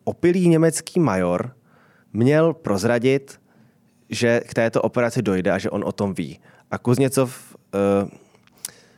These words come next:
to tedy nahlásil svým nadřízeným a těm se pak podařilo zmařit německou operaci. Drobný problém je ten,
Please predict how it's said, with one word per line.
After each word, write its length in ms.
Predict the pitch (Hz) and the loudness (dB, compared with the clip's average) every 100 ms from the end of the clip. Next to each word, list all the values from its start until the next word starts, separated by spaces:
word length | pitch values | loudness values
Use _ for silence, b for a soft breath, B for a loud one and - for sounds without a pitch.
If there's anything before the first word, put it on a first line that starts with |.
| B B | B B
to 100 | - | -4
tedy 220 | 113 107 - | 0 0 0
nahlásil 680 | 107 117 120 120 127 123 120 120 | -2 0 0 0 2 2 0 -6
svým 280 | - 101 | -12 -6
nadřízeným 760 | 92 95 113 110 117 113 110 113 - B B B B | -4 -2 -2 0 0 2 0 -2 -10 B B B B
a 60 | 104 | -10
těm 260 | - - | -6 -6
se 120 | 185 98 | -4 -2
pak 140 | 104 | -4
podařilo 380 | - 95 95 98 | -4 -4 -4 -4
zmařit 380 | 92 95 95 95 | -4 -6 -6 -4
německou 380 | 90 87 - | -4 -4 -6
operaci. 460 | 69 - 80 - - - _ _ b b b b b b b b b _ _ _ _ - _ - | -10 -4 -6 -6 -12 -18 _ _ b b b b b b b b b _ _ _ _ -20 _ -4
Drobný 440 | 123 147 170 233 | 0 0 0 0
problém 460 | 190 185 180 196 202 | 2 4 4 4 4
je 80 | 190 | 2
ten, 420 | 104 87 113 | 0 -4 -6